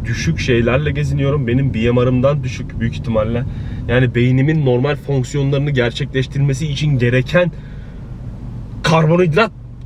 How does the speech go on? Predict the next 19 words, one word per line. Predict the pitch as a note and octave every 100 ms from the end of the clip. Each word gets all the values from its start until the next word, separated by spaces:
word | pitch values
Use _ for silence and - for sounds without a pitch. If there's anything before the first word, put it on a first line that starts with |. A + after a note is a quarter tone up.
| A#2+
şey, | B2+ D#3
gereken | A#2+ C3+ D3 D3+ F#3
kalori | D#3+ D3+ D#3 G3+
bin | F3
altı | D3 B2 B2
yüz, | A2
bin | A2+
yedi | G#2+ G2
yüzdür | G2+ F#2+ F#2+
benim. | F#2+ F2+ - - - - - - - - - - - - B2+
İki | B2 D3
bin, | D3
iki | B2 C3+
bin | B2+
beş | C#3 -
yüzdür | G#2+ F#2+
büyük | G2 -
ihtimalle | - G#2+ B2+
de. | F#3+